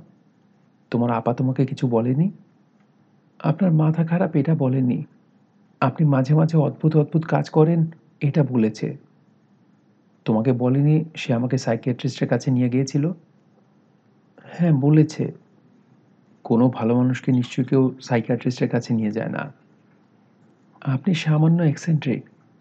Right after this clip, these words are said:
আপা অল্পতেই ভয় পায় বলে আপনাকে নিয়ে গেছে। মানুষ হিসাবে আপনি স্বাভাবিক।" "ছোটন, তুমি ভুল করছো।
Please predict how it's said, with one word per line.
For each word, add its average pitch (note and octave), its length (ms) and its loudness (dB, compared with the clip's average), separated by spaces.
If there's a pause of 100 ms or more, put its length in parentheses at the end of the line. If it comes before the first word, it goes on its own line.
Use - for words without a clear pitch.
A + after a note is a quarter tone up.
(260)
আপা C3+ 240 2
অল্পতেই D#3+ 520 0
ভয় D3+ 240 2
পায় D#3 180 4
বলে D#3+ 380 2
আপনাকে C#3+ 420 0
নিয়ে B2+ 220 2
গেছে। - 380 -6 (640)
মানুষ B2+ 480 -2
হিসাবে E3+ 320 0
আপনি D#3+ 220 0
স্বাভাবিক।" B2 600 -4 (1080)
"ছোটন, A2+ 540 -2 (360)
তুমি B2+ 180 2
ভুল A2+ 240 -2
করছো। - 440 -4